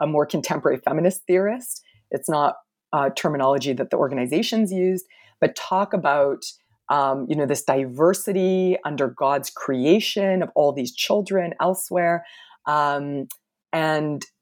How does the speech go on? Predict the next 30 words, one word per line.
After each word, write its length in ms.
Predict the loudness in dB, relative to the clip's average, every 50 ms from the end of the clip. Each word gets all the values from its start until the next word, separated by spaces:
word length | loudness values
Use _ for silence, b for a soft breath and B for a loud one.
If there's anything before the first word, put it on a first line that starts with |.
| _ -4
and 100 | 0 2
as 160 | 2 2 4
I 120 | 4 2 0
note 560 | 0 -4 -2 0 2 2 0 0 -2 -8 -6 -4
in 120 | -2 -2
the 40 | -2
book, 480 | -2 -2 -2 -2 0 0 0 -2 -4 -6
in 120 | -6 -6
this 120 | -6 -6
period, 640 | -8 -8 -6 -2 0 0 2 2 2 2 0 -2 -4 _ _ _ _ _ _ _ _ -2
um, 400 | 0 0 0 0 -2 -4 -6 -6 0
the 120 | 0 0 0
kind 280 | 0 -2 -2 0 0
of 60 | 0
happy 320 | -2 -2 -4 -2 -2 0 2
diversity 560 | 2 2 2 0 -2 -2 -2 -2 -2 -2 -2
imagery 540 | 0 0 0 0 0 -2 -2 0 0 0 0
that 220 | 0 0 -2 -2 -4
these 120 | -6 -2
organizations 640 | -2 -2 0 0 -2 -2 -2 -2 -2 -2 -2 -2 -2
are 60 | -2
using 380 | -2 -2 -2 -2 -2 0 0 0
that 120 | 0 0
is 200 | 0 -2 -2 -2
so 140 | -2 -2 -2
successful 800 | -2 -4 -6 -4 -2 -2 -2 -2 -4 -2 0 0 0 0 -2 B B B B B B B B B
is 180 | 2 2 2 2
not 400 | -2 -2 0 0 0 0 -2 -4 -8 _ -8
simply, 800 | -2 0 2 2 2 0 _ -2 0 0 2 2 0 -2 -4 -6 _ _ _ _ _ _ _ -4
um, 520 | -2 0 0 0 0 -2 -4 -4 -8 -8